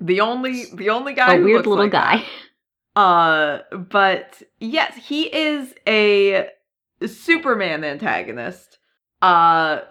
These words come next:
Speaker 1: who was introduced pretty early on. Um, he shows up in nineteen forty-four. Uh, so he's,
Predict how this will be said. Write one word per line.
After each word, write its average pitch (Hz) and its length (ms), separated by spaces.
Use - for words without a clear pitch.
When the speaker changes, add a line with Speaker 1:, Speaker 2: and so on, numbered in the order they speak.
Speaker 1:
who 190 220
was 165 840
introduced 247 1160
pretty - 500
early 220 560
on. 117 680
Um, 156 460
he 202 260
shows 277 340
up 240 300
in 175 480
nineteen 208 580
forty-four. 170 840
Uh, 151 560
so 156 400
he's, 180 420